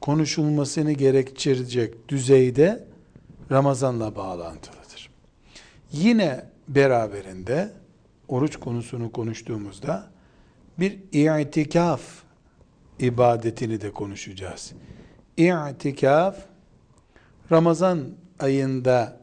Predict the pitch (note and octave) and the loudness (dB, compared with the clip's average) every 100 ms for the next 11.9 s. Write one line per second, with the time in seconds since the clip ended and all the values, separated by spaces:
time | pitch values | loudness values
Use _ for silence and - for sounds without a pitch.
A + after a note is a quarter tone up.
0 | _ _ C3+ B2 C3 C3 A#2+ B2+ D3 B2 | _ _ 0 2 4 4 4 -2 -4 -2
1 | A#2 A2+ A#2+ - - _ _ - - B2+ | -2 0 -2 -6 -20 _ _ -20 -6 4
2 | C#3 C#3+ B2+ C#3 F#3+ A3 - _ _ _ | 4 4 0 0 -2 -8 -20 _ _ _
3 | - D#3+ - C#3 B2+ B2+ C#3 E3 B2 G#2+ | 0 2 2 0 4 4 4 0 -2 -4
4 | G2+ G2+ F#2+ F#2 G3 A3 - - - _ | -6 -10 -10 -6 -6 -6 -10 -20 -20 _
5 | _ - D#3+ F#3+ A#3+ - - D#3 C3 A#2 | _ 2 4 4 0 -4 -10 -4 0 0
6 | A2 B2 B2+ B2+ B2+ A#2+ B2+ G#2+ - - | 0 4 6 6 2 0 -2 -4 -12 -20
7 | _ - - - - C#3 - - B2+ C3 | _ -20 -20 -6 -2 0 -2 -2 -2 0
8 | A2+ A2+ A#2 F3 - C#3+ C#3+ - A#2 G#2 | -2 0 0 0 -4 -8 -8 -4 -4 -4
9 | E3 A3 B3+ F#3+ F3+ E3+ E3 E3 D#3+ D3+ | -4 -2 2 2 4 2 2 2 2 0
10 | D3 B2 G#2+ D3 F#3 - - _ _ _ | 0 -2 -2 -4 -6 -18 -20 _ _ _
11 | _ - F#3 F3 D3+ A#2+ A#2+ D3+ G3+ | _ -10 -4 2 4 4 0 0 -2